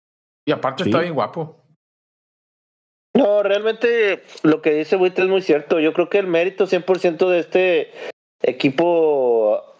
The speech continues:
Speaker 3: es este de Javi, güey, de Javi
Speaker 2: Alonso.
Speaker 3: por, de Javi Alonso, güey. Cien por ciento yo se lo doy a él porque yo, y, yo no veo una plantilla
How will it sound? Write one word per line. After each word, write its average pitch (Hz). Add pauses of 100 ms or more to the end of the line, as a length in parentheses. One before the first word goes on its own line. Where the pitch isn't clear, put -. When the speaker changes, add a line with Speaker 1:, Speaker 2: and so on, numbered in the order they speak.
Speaker 3:
es 123
este 139
de 147
Javi, 139
güey, 107
de 113
Javi 127 (920)
Speaker 2:
Alonso. 107 (220)
Speaker 3:
por, 123
de 123
Javi 147
Alonso, 151
güey. 110
Cien 185
por 190
ciento 170
yo 180
se 180
lo 170
doy 170
a 156
él 175
porque 156
yo, 151 (100)
y, 131
yo 160
no 220
veo 202
una 208
plantilla 175